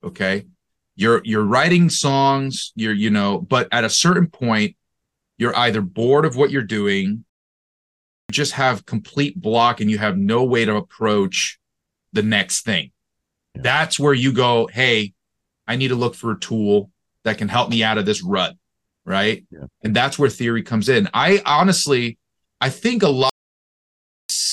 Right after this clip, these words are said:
Speaker 1: uh, get obsessed or, or they get intimidated by theory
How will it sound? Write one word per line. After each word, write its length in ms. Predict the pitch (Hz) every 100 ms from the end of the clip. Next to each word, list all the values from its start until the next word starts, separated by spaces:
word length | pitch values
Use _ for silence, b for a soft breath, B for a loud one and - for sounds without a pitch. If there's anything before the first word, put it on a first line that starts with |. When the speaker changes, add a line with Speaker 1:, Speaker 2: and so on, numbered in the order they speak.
| - -
Speaker 1:
uh, 180 | 117 110
get 220 | 101 127
obsessed 760 | 120 - - 143 135 - - - _ _ _
or, 240 | 127 123
or 220 | 123 113
they 160 | 107 113
get 160 | 110 117
intimidated 600 | 104 - 175 170 151 110
by 160 | 117
theory 480 | 104 123 120 117 110